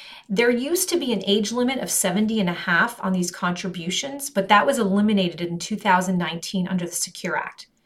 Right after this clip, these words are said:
So if you're older than seventy and a half and you have earned income still, you can continue to contribute to your I R A. And I know a number of clients that do that. Questions we often get is, "Can I contribute to an I R A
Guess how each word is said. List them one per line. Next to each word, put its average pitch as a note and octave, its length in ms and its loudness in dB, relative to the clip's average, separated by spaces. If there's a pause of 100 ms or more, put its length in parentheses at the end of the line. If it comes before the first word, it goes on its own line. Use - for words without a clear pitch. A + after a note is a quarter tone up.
(220)
So G3+ 460 6
if G3+ 200 -4
you're G3+ 180 -2
older D4 300 2
than G3+ 100 0
seventy E3+ 340 -2
and D#3+ 80 -8
a D#3+ 60 -8
half D3+ 460 -2
and G3+ 120 4
you F#3 100 2
have A#3+ 340 6
earned A3+ 240 4
income A#3 380 0
still, D3+ 380 -2
you G#3 140 0
can G#3 300 0
continue F#3+ 440 0
to F#3 80 -2
contribute E3 600 -6 (340)
to G3 140 -4
your D#3+ 180 0
I D3+ 160 2
R C#3 120 2
A. - 180 -4 (100)
And E3 140 -6
I E3+ 80 -2
know E3+ 160 2
a E3 40 -2
number E3 220 -4
of E3 80 -4
clients D#3 300 -6
that - 140 -12
do C#3+ 100 -10
that. - 240 -10 (960)
Questions - 360 4
we A3+ 140 2
often G3 320 4
get F3 340 0
is, F3 140 -4
"Can - 280 -2
I G#3 100 0
contribute F#3+ 500 -4
to - 140 -4
an F#3+ 120 0
I F3+ 220 2
R G#3+ 140 0
A D3 360 -4